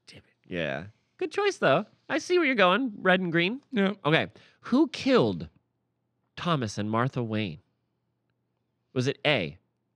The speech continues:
Speaker 2: Lee Harvey Oswald, B,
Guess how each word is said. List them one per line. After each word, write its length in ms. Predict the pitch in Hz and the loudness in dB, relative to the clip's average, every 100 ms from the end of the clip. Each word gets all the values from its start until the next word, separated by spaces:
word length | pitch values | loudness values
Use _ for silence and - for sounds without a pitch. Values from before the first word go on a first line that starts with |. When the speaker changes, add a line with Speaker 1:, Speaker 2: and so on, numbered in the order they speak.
| _ | _
Speaker 2:
Lee 180 | 127 143 | 0 2
Harvey 360 | 147 135 135 | 4 2 4
Oswald, 480 | 117 127 147 185 - _ _ _ _ _ _ _ - | 4 4 2 -4 -6 _ _ _ _ _ _ _ 0
B, 300 | 127 131 | 2 4